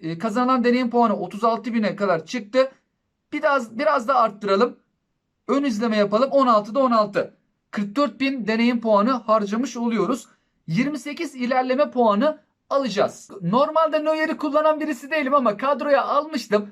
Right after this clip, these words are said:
Neuer üzerinde bir deneme de yapalım. Antrenörlerimiz feda olsun kendisine. İki tane zaten ilerleme puanı hediyemiz vardı. Buradan kendi antrenörlerimizle de on altıda on altıya çıkardık.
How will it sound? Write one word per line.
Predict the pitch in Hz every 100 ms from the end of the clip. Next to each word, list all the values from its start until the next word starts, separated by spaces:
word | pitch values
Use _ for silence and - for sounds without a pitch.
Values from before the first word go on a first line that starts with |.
| _
Neuer | 170 277 349 302
üzerinde | 254 208 247 254 294
bir | 220
deneme | 302 294 233 233
de |
yapalım. | 269 240 240 190 -
Antrenörlerimiz | 254 269 277 277 269 262 277 -
feda | 240 247 269
olsun | 240 214
kendisine. | 196 185 180 170 208 262 - _ _ _ -
İki | 277 370
tane | 285 294
zaten | 262 277 262 277
ilerleme | 262 269 269 277
puanı | 277 262 269
hediyemiz | 247 240 269 277 240
vardı. | 233 190 196 277 - -
Buradan | 277 294 262
kendi | 262 269 269
antrenörlerimizle | 285 240 262 262 254 262 269 233 240
de |
on | 254 247
altıda | 269 240 220
on | 254
altıya | 254 208 214
çıkardık. | 208 262 240 175 240 233